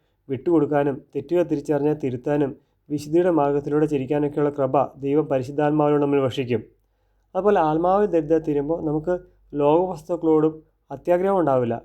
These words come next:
കാരണം ലോകസുഖവസ്തുക്കൾ തരുന്ന സുഖസന്തോഷങ്ങൾ താൽക്കാലികവും ക്ഷണികവുമാണെന്ന് മനസ്സിലാക്കി ദൈവത്തിൻ്റെ ഹിതത്തിലും കരുണയിലും ആശ്രയിച്ച് നിത്യസന്തോഷത്തിനും നിത്യസമാധാനത്തിനും നിത്യരക്ഷയിലേക്കും വേണ്ടി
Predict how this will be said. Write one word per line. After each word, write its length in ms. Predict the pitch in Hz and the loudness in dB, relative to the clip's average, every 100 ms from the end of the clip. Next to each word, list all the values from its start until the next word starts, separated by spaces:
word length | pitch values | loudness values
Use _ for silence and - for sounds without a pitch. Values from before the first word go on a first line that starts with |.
| - 156 | -6 2
കാരണം 280 | 165 190 196 _ _ _ 147 | 2 2 -6 _ _ _ -4
ലോകസുഖവസ്തുക്കൾ 1000 | 143 160 185 202 202 196 185 196 190 190 | 0 2 0 -4 -4 -4 -6 -10 -6 0
തരുന്ന 400 | 180 165 175 175 - _ _ _ | 0 2 0 0 -8 _ _ _
സുഖസന്തോഷങ്ങൾ 680 | - 160 170 170 156 165 156 156 143 | -4 -2 0 -2 0 -2 -2 -4 -2
താൽക്കാലികവും 760 | 135 143 143 156 160 170 190 160 | 0 0 2 2 2 2 -2 -8
ക്ഷണികവുമാണെന്ന് 760 | - 143 156 180 170 160 160 | -4 0 2 4 2 2 2
മനസ്സിലാക്കി 580 | 143 123 143 139 147 165 165 _ _ _ 139 | 0 -2 -4 -4 -4 -6 -6 _ _ _ -2
ദൈവത്തിൻ്റെ 540 | 151 170 185 208 214 196 - _ _ 151 | 2 2 0 0 2 0 -6 _ _ -2
ഹിതത്തിലും 480 | 160 160 175 180 - - | -2 0 -2 -2 -14 -8
കരുണയിലും 500 | 147 151 165 180 180 139 | -2 2 2 2 0 -2
ആശ്രയിച്ച് 540 | 135 160 156 156 139 - _ _ _ 151 | -2 0 0 2 -2 -4 _ _ _ -8
നിത്യസന്തോഷത്തിനും 880 | 151 226 - 185 160 156 165 170 | -2 -2 0 0 0 -4 -4 -4
നിത്യസമാധാനത്തിനും 840 | 147 196 196 165 156 156 151 156 151 | -6 -6 -4 0 2 2 0 0 -2
നിത്യരക്ഷയിലേക്കും 720 | 143 190 170 175 170 165 170 | -4 -4 -2 0 0 0 0
വേണ്ടി 220 | 160 156 | 0 0